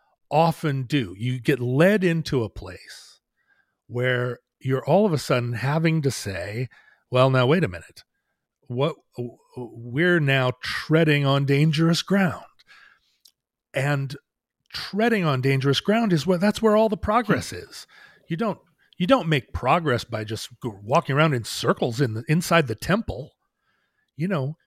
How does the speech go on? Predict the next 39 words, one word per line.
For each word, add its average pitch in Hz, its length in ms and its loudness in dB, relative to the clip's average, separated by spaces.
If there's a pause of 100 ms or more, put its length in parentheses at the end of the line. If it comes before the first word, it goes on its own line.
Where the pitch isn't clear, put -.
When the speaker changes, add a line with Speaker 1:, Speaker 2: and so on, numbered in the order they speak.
Speaker 1:
you 151 140 -2
get, 180 220 -2
you 135 120 -4
have 240 140 0
to - 100 -8
get 226 140 4
out. 254 280 0 (200)
You 147 100 -2
have 208 280 0
to 185 100 -2
move. 165 500 -2 (640)
And 139 320 0 (100)
all 226 260 4
of 208 120 0
the 139 80 2
orthodoxies 120 800 -2
that 101 140 -12
we're 107 100 -8
living 120 320 0
with 92 160 -12
now, 113 320 -6 (640)
God, 214 220 -2
they 175 100 4
couldn't 147 260 2
be 127 140 2
more 117 200 -2
boring 117 560 0
to 110 100 -14
me. 98 160 -20 (360)
And 139 280 0
I 147 100 4
think 185 420 0
we're 165 140 4
living 139 380 2
in 120 120 -2
a 107 80 -8
time, - 600 -2 (760)
um, 104 400 -12 (640)
of 120 220 -8